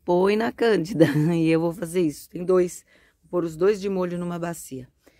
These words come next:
E esse vaso, olha que gracinha, gente, eu pus esse papagaio, eu pus essa, esse vasinho de, de patinho aqui,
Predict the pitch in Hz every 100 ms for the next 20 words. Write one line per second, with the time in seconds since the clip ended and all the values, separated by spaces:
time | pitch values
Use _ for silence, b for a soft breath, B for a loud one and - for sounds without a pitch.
0 | b b b b b _ - 196 285 302
1 | 247 196 220 311 214 151 151 - 190 165
2 | 151 - 160 160 - 208 165 160 185 156
3 | 147 - _ - - 165 156 160 - 156
4 | 147 _ _ _ _ 151 - 139 139 151
5 | 196 226 220 214 214 220 _ b b b
6 | b _ 170 165 165 156 165 - 165 -
7 | 160 165 156 160 147 160 160 151 156 147
8 | _ _ _ _ _ _ _ 147 - 147
9 | - - 165 147 - 226 285